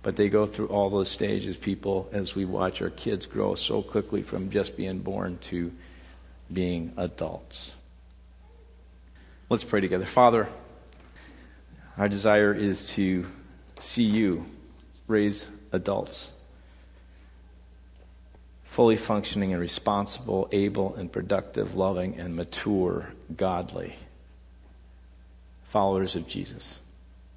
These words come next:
It's our desire to do that as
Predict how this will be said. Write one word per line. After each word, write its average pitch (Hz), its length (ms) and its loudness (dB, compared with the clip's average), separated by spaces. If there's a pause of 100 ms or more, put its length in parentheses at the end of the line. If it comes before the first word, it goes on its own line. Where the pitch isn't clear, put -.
(1200)
It's 113 140 2
our 107 100 8
desire 101 340 4
to 92 120 2
do 104 260 0
that 85 300 -4 (1300)
as 92 340 -4